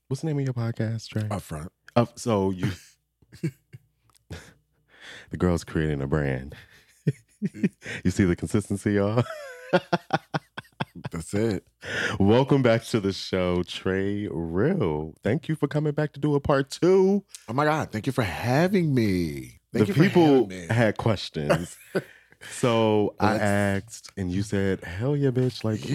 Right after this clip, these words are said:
Speaker 1: let's do
Speaker 2: Yeah.
Speaker 1: this." So I really appreciate you for agreeing.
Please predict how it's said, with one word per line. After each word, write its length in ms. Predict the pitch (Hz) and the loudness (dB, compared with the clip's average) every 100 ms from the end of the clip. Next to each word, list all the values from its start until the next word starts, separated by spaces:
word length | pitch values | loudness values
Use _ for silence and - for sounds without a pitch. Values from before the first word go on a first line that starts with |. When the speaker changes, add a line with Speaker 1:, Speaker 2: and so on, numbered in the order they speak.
| 95 | 2
Speaker 1:
let's 260 | 104 131 95 | 2 2 0
do 100 | 98 | 0
Speaker 2:
Yeah. 40 | |
Speaker 1:
this." 400 | 95 95 95 - | 2 0 -2 -8
So 300 | 73 90 87 82 | -10 -4 -2 -2
I 100 | 87 | -2
really 340 | 92 95 95 | -2 0 0
appreciate 640 | 90 95 90 95 87 - | -2 -4 -4 -4 -6 -6
you 140 | 87 87 | -6 -6
for 400 | - 78 73 67 _ _ - | -4 -2 -2 -6 _ _ -10
agreeing. 680 | 80 85 90 92 95 92 | -4 0 0 0 -2 -6